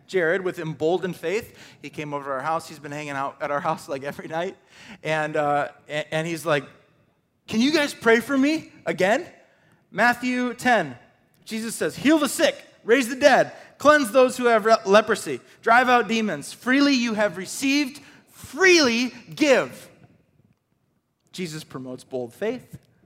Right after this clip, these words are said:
and that we can command sickness and that his spirit is in us. So, of course, we prayed and for healing in Jesus' name for Jared. He requested it, uh, and there was no healing.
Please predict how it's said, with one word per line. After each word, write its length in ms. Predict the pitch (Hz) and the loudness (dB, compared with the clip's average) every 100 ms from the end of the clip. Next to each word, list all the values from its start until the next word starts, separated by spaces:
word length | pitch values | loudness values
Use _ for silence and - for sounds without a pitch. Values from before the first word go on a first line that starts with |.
| _ | _
and 80 | 160 | -12
that 80 | 151 | -12
we 100 | 147 | -10
can 160 | - 123 | -14 -18
command 380 | 135 117 110 | -16 -16 -16
sickness 600 | - 208 - 226 226 - _ _ _ - | -14 -14 -12 -12 -12 -16 _ _ _ -18
and 120 | 131 | -16
that 80 | 117 | -16
his 120 | 110 | -18
spirit 440 | - - 147 160 | -20 -14 -12 -12
is 160 | 135 123 - | -14 -18 -18
in 140 | 131 | -16
us. 400 | 101 - - - _ | -16 -16 -20 -20 _
So, 160 | - 180 | -8 -6
of 120 | 143 | -6
course, 320 | - 202 214 | -2 -2 -2
we 80 | 151 | -8
prayed 340 | - 156 170 180 | -12 -6 -4 -4
and 220 | 135 127 _ _ | -10 -16 _ _
for 120 | - | -14
healing 380 | 160 170 190 214 | -10 -6 -4 -4
in 80 | 165 | -8
Jesus' 340 | 151 156 147 | -12 -16 -16
name 220 | 170 185 190 | -12 -12 -10
for 100 | 190 | -8
Jared. 360 | 190 196 208 | -6 -6 -6
He 100 | 180 | -8
requested 500 | 131 123 170 180 226 | -10 -8 -8 -8 -6
it, 120 | 220 - - - | -6 -6 -18 -4
uh, 360 | 143 135 131 127 - | 0 2 0 -4 -10
and 120 | 165 165 | -8 -6
there 120 | 170 | -6
was 140 | 170 | -8
no 120 | 185 | -6
healing. 380 | 185 214 180 120 | -4 -4 -4 -8